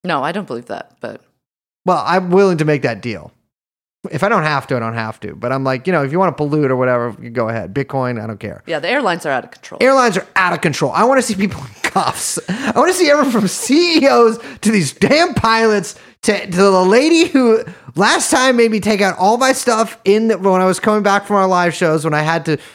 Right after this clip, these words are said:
Speaker 2: I had two pounds overweight and they're trying to charge me a hundred fifty dollars
Speaker 1: Oh my God,
Speaker 2: more.
Speaker 1: the charges.
Speaker 2: I'm like, "Lady, it's just gonna be in another bag. I'm not adding, uh, it's just gonna be my other carry-on."
Speaker 1: No, you gotta play the
Speaker 2: Or my
Speaker 1: dance. It's so
Speaker 2: other
Speaker 1: stupid.
Speaker 2: I,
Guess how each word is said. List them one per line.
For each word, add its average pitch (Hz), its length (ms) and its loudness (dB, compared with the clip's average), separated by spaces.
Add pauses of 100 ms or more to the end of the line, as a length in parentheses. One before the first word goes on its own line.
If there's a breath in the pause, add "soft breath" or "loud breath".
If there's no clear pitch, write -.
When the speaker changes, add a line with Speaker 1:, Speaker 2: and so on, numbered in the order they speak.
(160 loud breath)
Speaker 2:
I 151 60 -2
had 143 160 -2
two 220 180 2
pounds 214 340 0
overweight 196 340 2
and 151 80 -4
they're 147 80 -2
trying 175 160 -2
to 165 60 -6
charge 175 200 0
me 165 60 2
a 139 40 0
hundred 170 320 0
fifty 190 300 0
dollars 170 420 4
Speaker 1:
Oh 151 60 2
my 139 100 4
God, 151 100 2
Speaker 2:
more. 147 120 4
Speaker 1:
the 143 40 0
charges. 196 840 -2
Speaker 2:
I'm 339 140 2
like, 349 280 2
"Lady, 403 280 4 (140)
it's - 160 0
just 453 200 2
gonna 381 140 2
be 370 100 4
in 349 100 2
another 330 400 2
bag. 330 500 0
I'm 277 140 -2
not 320 300 -2
adding, 302 480 -2
uh, 240 140 0
it's 262 120 0
just 330 180 0
gonna 349 120 2
be 311 80 0
my 277 120 2
other 269 300 2
carry-on." 320 420 4
Speaker 1:
No, 214 60 4
you 165 80 2
gotta 226 180 0
play 226 180 -4
the 208 100 -4
Speaker 2:
Or 226 80 4
my 240 120 2
Speaker 1:
dance. 226 140 0
It's 262 100 2
so 226 100 4
Speaker 2:
other 262 120 4
Speaker 1:
stupid. - 640 -12
Speaker 2:
I, - 220 -10